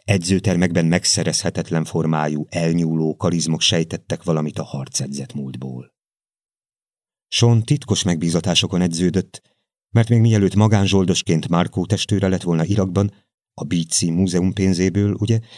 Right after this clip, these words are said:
Ferdinand Krieghoff dollárjaiból, azelőtt évekig olyan értékes terroristákat likvidált különféle háborús zónákban,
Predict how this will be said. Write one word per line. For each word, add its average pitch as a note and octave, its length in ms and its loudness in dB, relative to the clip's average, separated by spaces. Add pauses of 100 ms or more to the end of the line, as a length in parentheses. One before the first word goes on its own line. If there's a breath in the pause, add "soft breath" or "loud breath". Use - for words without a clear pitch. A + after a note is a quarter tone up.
(260 loud breath)
Ferdinand F2+ 560 2
Krieghoff F2+ 540 0
dollárjaiból, G2 880 2 (500 soft breath)
azelőtt C#3+ 400 2
évekig A#2 440 2
olyan C3+ 200 4
értékes A2 680 2
terroristákat F#2 840 0
likvidált E2 520 0
különféle E2+ 540 0
háborús E2+ 440 0
zónákban, E2+ 680 0